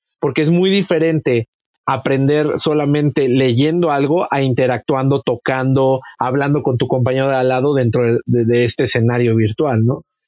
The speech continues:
Entonces, este... y también, o sea, ya en algún momento también para la industria, te digo, de, de todo, del deporte, de todo, o sea, puedes viajar a las Olimpiadas sin necesidad de vi-, tomar un avión, puedes estar en el estadio viendo las Olimpiadas, o sea,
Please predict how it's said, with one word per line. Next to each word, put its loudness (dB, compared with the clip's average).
Entonces, 0
este... 0
y 2
también, 0
o 0
sea, 0
ya 2
en 0
algún 2
momento 0
también -2
para -2
la 0
industria, 0
te 0
digo, 2
de, 2
de 0
todo, 0
del 2
deporte, 0
de -2
todo, 0
o 0
sea, -2
puedes 0
viajar 0
a 0
las -2
Olimpiadas 0
sin 0
necesidad 0
de 2
vi-, 0
tomar 0
un 0
avión, 0
puedes 0
estar -2
en 0
el 2
estadio 0
viendo 0
las 0
Olimpiadas, 0
o -20
sea, -2